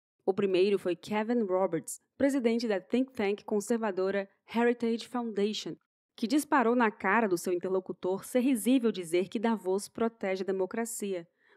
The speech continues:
quando a verdade é que tudo o que ela defende vai contra o entendimento do cidadão americano médio, inclusive em fatos que vão contra a ciência normal,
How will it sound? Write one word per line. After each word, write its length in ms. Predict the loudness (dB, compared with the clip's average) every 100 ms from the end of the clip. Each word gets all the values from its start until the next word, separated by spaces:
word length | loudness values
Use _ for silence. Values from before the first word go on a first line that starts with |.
| -2
quando 140 | 2 2
a 40 |
verdade 560 | 2 0 2 2 2 -2
é 40 |
que 180 | -4 -8
tudo 380 | _ 2 2 2
o 20 |
que 100 | -2
ela 120 | -2
defende 600 | -2 -2 0 0 0 -4 _ _
vai 140 | -2 -2
contra 480 | 2 2 4 0 -4
o 20 |
entendimento 640 | -2 -2 0 0 0 0
do 120 | -2
cidadão 460 | -4 -4 -2 0 0
americano 540 | 0 -2 -2 -2 0
médio, 480 | 2 0 0 -2 -6 -10 _ 4
inclusive 560 | 6 8 8 8 8 8
em 80 |
fatos 580 | 6 4 2 2 0 -4
que 160 | -2 2
vão 180 | 4 4
contra 500 | 4 4 4 2 -2
a 20 |
ciência 520 | 0 2 4 2 0
normal, 560 | 0 0 -2 -4 -4